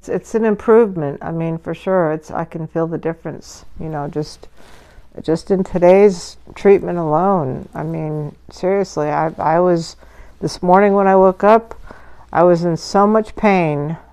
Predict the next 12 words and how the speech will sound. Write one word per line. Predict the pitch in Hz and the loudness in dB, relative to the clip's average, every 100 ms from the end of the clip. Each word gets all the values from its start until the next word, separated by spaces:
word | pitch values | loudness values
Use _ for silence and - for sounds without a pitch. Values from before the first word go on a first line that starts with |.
| _ | _
from | - 170 | -6 -2
my | 165 | 0
M | - 170 180 | 0 0 2
R | 175 | 2
I | 170 160 156 156 160 - - | 2 2 0 0 -4 -10 -8
and | 156 156 | -6 -6
from | - 160 156 156 160 - - - _ - | -6 -4 -4 -6 -10 -14 -20 -20 _ -4
just, | 170 160 - - _ - - - | 0 0 -2 -16 _ -20 -20 -10
just | 165 151 - | -6 -6 -4
being | 170 196 185 151 | 0 2 0 -2
in | 143 | -6
pain. | 135 143 147 147 | -4 -4 -4 -6